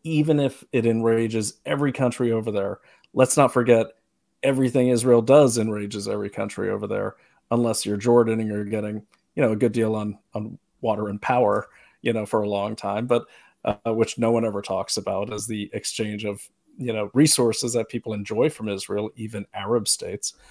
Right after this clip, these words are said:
Um, but the, um, the point is, it's like, you cannot, it's, it's indefensible long-term to have a perforated state. You just can't do it. So s-,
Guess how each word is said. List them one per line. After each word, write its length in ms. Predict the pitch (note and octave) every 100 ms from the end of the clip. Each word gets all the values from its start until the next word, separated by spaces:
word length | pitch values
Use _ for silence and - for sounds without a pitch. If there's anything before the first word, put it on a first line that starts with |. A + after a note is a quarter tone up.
| - - _
Um, 360 | A2+ A2+ G#2+ - -
but 280 | C#3 A#2+ -
the, 260 | A#2+ A2+
um, 380 | G#2+ A2 G#2+ G2+ - _ _ -
the 120 | C3
point 300 | - D3+ E3
is, 180 | B2 A2
it's 160 | A#2 B2+
like, 180 | A#2+
you 100 | B2+
cannot, 640 | A#2+ - B2+ B2 A#2+ A2+ - _ _ _ _ - - _ _ -
it's, 340 | B2+ D3 -
it's 240 | - D3 D#3
indefensible 920 | D3+ C#3+ - B2 A#2+ A#2+ A2+ A2 A2
long-term 720 | A2 G#2+ G#2 - C3 B2 G#2+ - _ _ _ _
to 80 | -
have 100 | G#2
a 60 | A2
perforated 640 | - G#2 - G#2+ G#2 G2+
state. 280 | - C3 C3
You 180 | G#2 G#2 -
just 260 | G#2+ -
can't 220 | - G#2
do 160 | G2+ A#2
it. 60 | -
So 160 | G#2+
s-, 320 | G#2 - -